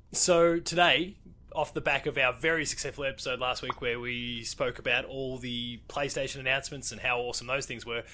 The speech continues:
we're now flipping things completely and talking about shit going wrong. So, uh, Warner Brothers Games, or W B Games, is up for sale. Their parent company, A T and T, is kind of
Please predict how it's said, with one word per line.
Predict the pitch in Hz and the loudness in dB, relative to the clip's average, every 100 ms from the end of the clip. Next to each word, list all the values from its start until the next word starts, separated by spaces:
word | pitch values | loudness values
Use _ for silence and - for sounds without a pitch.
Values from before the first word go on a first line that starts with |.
| - | -8
we're | 127 | 2
now | 156 160 | 4 4
flipping | - 156 135 | 0 -4 -4
things | 135 127 | -6 -8
completely | - - 143 123 | -8 -4 -4 -2
and | 117 | -6
talking | - 120 120 | -6 -8 -8
about | 107 | -6
shit | - 147 - | -4 -4 -4
going | 117 110 | -4 -2
wrong. | 101 90 - - - - - | -4 -4 -6 -20 -18 -20 -10
So, | - - 131 123 123 127 | 0 2 2 2 2 0
uh, | 131 139 131 120 | -2 -2 -2 -2
Warner | 143 180 | 2 2
Brothers | 151 147 143 131 | 4 2 2 -2
Games, | - - 147 127 131 | -4 2 2 2 -2
or | 143 | -8
W | 123 131 123 | -4 -4 -2
B | 127 | -2
Games, | 120 127 131 | 2 2 2
is | 113 | -2
up | 123 - | -6 -4
for | |
sale. | 120 143 127 131 - | 0 2 0 -2 -4
Their | 123 117 117 | 0 0 0
parent | 110 - 143 - | -2 -2 -2 -2
company, | 123 127 117 - | -6 -6 -10 -4
A | 131 | -4
T | 113 143 120 | -2 -2 -2
and | 117 | -2
T, | 139 135 113 113 | -2 0 0 -2
is | 110 | -4
kind | - 131 | -4 -6
of | 113 | -8